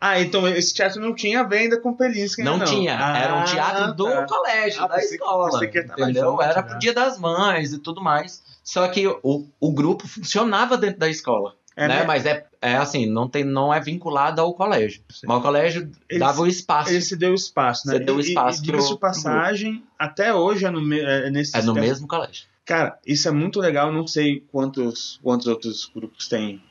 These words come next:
Speaker 1: né, essa oportunidade, mas o colégio lá, ele cede o espaço e o mais legal disso tudo é que não tem problema, porque vocês tomam conta do espaço cedido, né?
Speaker 2: Sim.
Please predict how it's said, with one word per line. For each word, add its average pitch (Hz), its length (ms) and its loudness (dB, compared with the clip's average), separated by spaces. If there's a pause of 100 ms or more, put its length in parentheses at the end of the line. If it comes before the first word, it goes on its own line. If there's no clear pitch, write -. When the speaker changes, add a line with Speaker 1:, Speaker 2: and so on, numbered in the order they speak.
Speaker 1:
né, 110 320 -4
essa 110 260 0
oportunidade, 123 680 -2
mas 139 580 0 (180)
o - 80 -8
colégio 131 600 2
lá, 127 220 2
ele 135 140 0
cede 135 380 0
o - 20 0
espaço 143 680 -2
e 151 460 0
o 135 100 -8
mais 151 220 2
legal 170 180 4
disso - 180 -10
tudo 160 300 0
é 160 60 0
que 156 320 0 (120)
não 175 200 2
tem 196 200 0
problema, 156 480 2
porque 135 400 0
vocês 143 180 -4
tomam 147 300 0
conta 147 400 0
do 139 140 -4
espaço 139 460 -2
cedido, 143 420 0
né? 143 160 0
Speaker 2:
Sim. 104 240 0